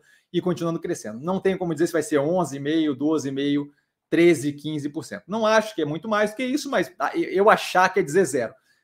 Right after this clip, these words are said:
tá? Com relação aos Estados Unidos, é... se faz necessário aumento do... dos juros pra começar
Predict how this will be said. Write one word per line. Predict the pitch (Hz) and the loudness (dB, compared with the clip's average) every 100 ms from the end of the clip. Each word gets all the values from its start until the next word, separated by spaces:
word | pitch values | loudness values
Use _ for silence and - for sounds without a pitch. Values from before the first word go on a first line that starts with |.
| _ | _
tá? | 120 120 - _ _ _ | -6 -6 -8 _ _ _
Com | - 285 294 | 8 10 12
relação | 254 240 196 - 208 165 117 _ _ _ | 10 6 4 0 0 0 -4 _ _ _
aos | 165 233 214 | 2 2 2
Estados | 190 202 190 | 0 -4 -4
Unidos, | 185 254 254 254 _ - | -8 -10 -12 -20 _ -14
é... | 185 185 190 180 175 170 165 160 151 147 139 117 - _ - - - _ _ - _ - | -10 -6 -2 -2 -2 0 2 0 0 -2 -4 -8 -16 _ -20 -20 -20 _ _ -20 _ -12
se | 226 | -8
faz | 220 220 254 220 156 | 0 2 4 2 0
necessário | 175 175 - 156 135 117 113 _ _ - | -6 -8 -6 -4 -4 -6 -10 _ _ -2
aumento | 175 170 202 202 - 139 | 0 0 -2 -4 -6 -12
do... | 120 131 127 127 123 123 120 113 110 110 107 104 104 104 101 101 104 | -10 -10 -8 -8 -10 -10 -10 -10 -10 -10 -10 -12 -12 -12 -10 -12 -10
dos | 120 170 | -2 0
juros | 165 165 123 | 2 0 0
pra | - 190 | 2 2
começar | 190 196 175 - 143 127 | 4 0 -2 -2 -2 -2